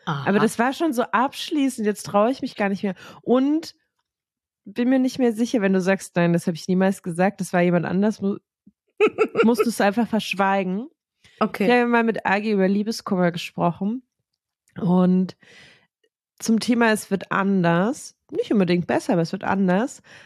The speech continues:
Speaker 2: hat sie ein sehr, sehr schönes Bild gezeichnet, nämlich, dass sich Liebeskummer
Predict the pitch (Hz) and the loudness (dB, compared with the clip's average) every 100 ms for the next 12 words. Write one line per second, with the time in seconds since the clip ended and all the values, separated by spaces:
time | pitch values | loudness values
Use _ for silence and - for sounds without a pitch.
0 | - 220 - 233 202 190 214 214 214 - | -4 -4 -2 0 2 2 2 2 0 0
1 | 202 208 - 208 214 - - 175 160 160 | 0 0 0 -2 0 -4 -4 -2 -2 -2
2 | 190 - 196 233 294 175 233 - 180 175 | -4 -2 0 2 2 2 0 -2 -6 -4
3 | 185 - 208 233 240 - - 180 175 190 | -4 -2 0 0 -2 -4 -2 2 2 2
4 | 247 | -2